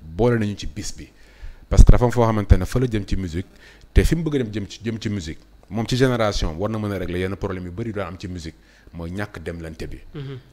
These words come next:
Speaker 1: Te loolu bokk na ci li nga xamante ne wax dëgg yàlla feeñ na ci, ci Zénith bi nii.
Speaker 2: D'accord. Alors,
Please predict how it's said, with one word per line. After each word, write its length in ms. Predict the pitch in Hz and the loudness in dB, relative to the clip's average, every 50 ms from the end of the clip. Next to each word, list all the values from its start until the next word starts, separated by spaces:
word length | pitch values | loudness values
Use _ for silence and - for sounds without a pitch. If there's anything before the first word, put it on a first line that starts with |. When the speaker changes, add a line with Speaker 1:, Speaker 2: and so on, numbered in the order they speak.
| _ - | _ -6
Speaker 1:
Te 80 | 85 | -4
loolu 160 | 85 90 87 | -2 -2 0
bokk 220 | 85 87 98 - - | 2 2 2 4 2
na 80 | 95 87 | 6 6
ci 80 | - | 6
li 80 | - 90 | 6 6
nga 80 | 92 92 | 2 0
xamante 320 | 87 101 87 87 85 - - | 0 0 -2 6 10 10 10
ne 60 | 80 | 10
wax 100 | 78 82 | 8 2
dëgg 120 | 104 120 113 | 0 4 6
yàlla 320 | 123 113 92 82 92 110 - - - - - - - - | 6 6 6 4 2 -2 -4 -8 -14 -18 -20 -20 -20 -20
feeñ 360 | - - - 117 101 95 85 | -6 2 4 4 4 4 0
na 60 | 78 73 - - - - - - - _ | -8 -14 -18 -20 -20 -20 -20 -20 -20 _
ci, 280 | - - 90 85 85 78 | -14 -10 -10 -10 -10 -10
ci 120 | - 95 | -10 -8
Zénith 280 | 80 85 80 80 78 73 | -8 -8 -8 -8 -10 -10
bi 100 | 71 73 | -12 -12
nii. 360 | 69 62 76 - - - 147 | -12 -14 -18 -20 -18 -14 -12
Speaker 2:
D'accord. 300 | 131 127 123 - - - - - - - - - - | -12 -12 -12 -14 -14 -4 -4 -4 -2 -2 -4 -6 -6
Alors, 220 | 147 139 131 127 | -6 -8 6 10